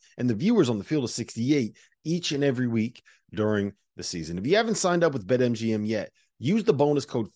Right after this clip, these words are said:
field fifteen hundred and you will get up to a fifteen hundred dollar first bet offer on your first wager on Bet M G M Sportsbook. Here's what you gotta do.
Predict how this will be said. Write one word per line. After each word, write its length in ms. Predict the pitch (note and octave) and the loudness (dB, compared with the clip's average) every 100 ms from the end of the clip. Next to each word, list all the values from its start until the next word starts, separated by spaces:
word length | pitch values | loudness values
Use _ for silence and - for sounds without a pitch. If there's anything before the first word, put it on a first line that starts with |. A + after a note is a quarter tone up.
| _ | _
field 460 | G3 G3+ A3+ A3 G#3+ - _ _ | 0 2 4 2 0 -8 _ _
fifteen 460 | A3 G#3+ - G3 F#3 | -2 -2 -2 0 2
hundred 340 | D#3 E3+ C3 | 2 2 2
and 100 | A2 | 2
you 60 | A#2+ | 0
will 120 | B2 | 0
get 120 | A#2 | 0
up 120 | A#2 - | 0 0
to 120 | G#2 | -4
a 60 | - | -2
fifteen 340 | D#3 D3+ - C#3+ | -4 -4 -2 -2
hundred 200 | B2+ A#2 | 0 0
dollar 260 | G#2 A2 | 2 2
first 380 | F#2+ - A2 - | 0 -2 -4 -2
bet 120 | G2+ | -6
offer 300 | E2 F#2+ G2 - | -2 -2 -4 -4
on 180 | A2 C#3+ | 0 2
your 160 | A#2 | 2
first 460 | - - F3 F#3 - | 0 2 2 2 -4
wager 640 | A#2 A2+ D#3+ C#3+ E2+ E2 - _ _ - | -6 2 4 2 -2 -8 -14 _ _ -10
on 140 | F#2 | -10
Bet 200 | D2+ A#2 | -4 -4
M 160 | G#2 G#2+ | -4 -4
G 220 | F2+ G2 | -2 -2
M 180 | F#2+ F2+ - _ | -2 -4 -10 _
Sportsbook. 580 | - - F#2+ F2 - E2+ | -12 -8 -6 -6 -8 -4
Here's 200 | A#2+ G2 | -2 -2
what 120 | F#2 | -2
you 60 | F2 | -4
gotta 160 | D#2 | -4
do. 100 | - | -6